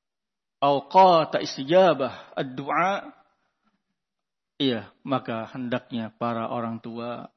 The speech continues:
ayah, ibu, keduanya mencari, memilih waktu-waktu mustajab doa. Iya, untuk mendoakan kebaikan anak-anaknya. Ikhwan rahiman rahimakumullah.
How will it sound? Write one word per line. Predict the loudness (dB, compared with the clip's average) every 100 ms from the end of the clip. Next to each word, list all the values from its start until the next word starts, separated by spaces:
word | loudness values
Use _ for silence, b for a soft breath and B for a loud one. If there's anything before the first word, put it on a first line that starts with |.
| -10
ayah, | -8 -6 -6 -10 -14 -12
ibu, | -12 -10 -12 -14 _ _ _ _ _ _ _ _ _ _ _ _
keduanya | -8 -4 -4 -6
mencari, | -6 -6 -6 -8 -16 -20 _ _ _ _ _ _ _ _ _ _ _ _ _
memilih | -4 -2 -2 -6 -10 _ _
waktu-waktu | -8 -8 -8 -10 -8 -8 -10
mustajab | -12 -6 -6 -6 -12 _ _ _
doa. | -8 -8 -12 -20 _ _ _ _ _ _
Iya, | -6 -6 -10 -14
untuk | -8 -8 -10 _ _
mendoakan | -6 -4 -6 -10 -10
kebaikan | -8 -8 -8 -10 -14
anak-anaknya. | -14 -16 -20 _ _ _ _ _ _ _ _ _ _ _ _ _ _ _ _ _ _ _ _ _ _ _ _ _ _ _ _ _
Ikhwan | 4 8
rahiman | 8 6 4
rahimakumullah. | 2 0 -2 -4 -6 -4 -2 -4